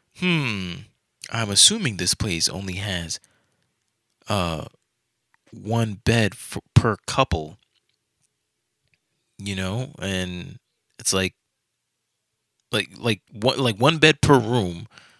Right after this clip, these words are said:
One, yeah, one bed per room. And he's like, "Mm, I don't know." I'm like, "Huh? Wh-, why, why would, what is this, I Love Lucy or something? Why would they have, why would there be two, um,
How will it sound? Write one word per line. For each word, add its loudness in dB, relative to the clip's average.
One, 2
yeah, 6
one 0
bed 2
per -2
room. -4
And -2
he's -6
like, -8
"Mm, -6
I -8
don't -6
know." 0
I'm -4
like, 0
"Huh? 2
Wh-, -4
why, 6
why 2
would, 2
what 0
is -2
this, -6
I 2
Love 0
Lucy -2
or -4
something? -2
Why 6
would 4
they 6
have, -2
why 4
would -2
there 4
be -2
two, -2
um, -4